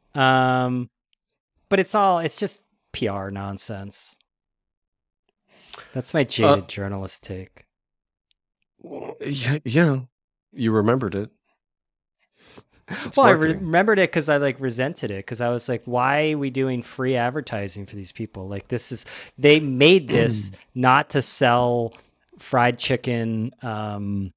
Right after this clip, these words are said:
Speaker 1: I don't know,
Speaker 2: Stop
Speaker 1: maybe
Speaker 2: it.
Speaker 1: I was
Speaker 2: It
Speaker 1: too
Speaker 2: sells
Speaker 1: righteous about
Speaker 2: out.
Speaker 1: it. <laughs> It was
Speaker 2: People
Speaker 1: fucking
Speaker 2: like
Speaker 1: advertising.
Speaker 2: it.
Speaker 1: Who gives a shit? <laughs>
Speaker 2: Their, their constituency seems to
Speaker 1: I
Speaker 2: like
Speaker 1: was
Speaker 2: candle.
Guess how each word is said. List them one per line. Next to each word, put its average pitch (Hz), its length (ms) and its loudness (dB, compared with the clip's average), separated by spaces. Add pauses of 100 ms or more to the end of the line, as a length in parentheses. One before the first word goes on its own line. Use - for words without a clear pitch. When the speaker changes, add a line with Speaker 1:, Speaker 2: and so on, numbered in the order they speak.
(840)
Speaker 1:
I 123 100 -6
don't 120 100 -2
know, - 80 -2
Speaker 2:
Stop - 80 -2
Speaker 1:
maybe - 180 0
Speaker 2:
it. 107 60 2
Speaker 1:
I 104 40 -2
was - 280 -10 (140)
Speaker 2:
It 151 100 0
Speaker 1:
too - 100 -2
Speaker 2:
sells 185 480 6
Speaker 1:
righteous - 0 -
about 113 260 8
Speaker 2:
out. - 140 -2
Speaker 1:
it. - 60 -14
<laughs> - 140 -10
It - 60 -10
was 170 140 0
Speaker 2:
People 160 300 0
Speaker 1:
fucking 160 160 4
Speaker 2:
like 120 280 4
Speaker 1:
advertising. 113 300 4
Speaker 2:
it. 107 60 -6
Speaker 1:
Who 127 80 -4
gives 127 260 -4
a 117 60 -4
shit? - 420 -8
<laughs> 320 720 -2 (1040)
Speaker 2:
Their, 127 340 6
their 117 240 2
constituency 131 1000 0
seems 117 420 2
to - 80 2
Speaker 1:
I 180 100 6
Speaker 2:
like - 60 4
Speaker 1:
was - 140 2
Speaker 2:
candle. 170 260 2